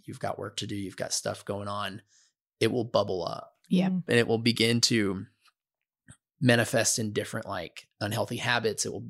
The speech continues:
Speaker 1: begin to manifest in different, like, like, triggers and, and little ticks where I'm just, I'm, I'm getting
Speaker 2: Mm-hmm.
Speaker 1: agitated or irritable.
Speaker 2: Mm-hmm.
Speaker 1: And I just have to be like, "All right,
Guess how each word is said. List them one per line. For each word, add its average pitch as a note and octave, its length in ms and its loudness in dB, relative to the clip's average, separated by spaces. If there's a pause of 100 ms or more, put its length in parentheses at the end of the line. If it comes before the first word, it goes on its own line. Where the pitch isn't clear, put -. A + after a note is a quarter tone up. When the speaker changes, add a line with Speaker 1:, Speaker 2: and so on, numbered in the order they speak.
Speaker 1:
begin G#2+ 220 -6
to G#2 60 -8
manifest G2+ 580 -4
in G2+ 100 -8
different, - 340 -8
like, G#2 320 -8 (400)
like, G#2+ 160 0
triggers A#2 440 6
and, G#2 280 -6
and G2 120 -4
little G#2+ 200 -2
ticks - 440 0
where G2+ 80 -2
I'm G#2 80 -4
just, - 360 -2
I'm, G#2 200 4
I'm F2+ 100 2
getting - 200 -2
Speaker 2:
Mm-hmm. G2 120 2
Speaker 1:
agitated C3+ 500 2
or G#2 120 -2
irritable. B2 600 2 (100)
Speaker 2:
Mm-hmm. F3+ 320 4
Speaker 1:
And G#2+ 380 2
I A2 120 -4
just A#2 140 2
have G#2+ 140 -4
to - 80 -10
be G#2+ 80 0
like, G#2 120 -4
"All G#2 60 2
right, F3 240 4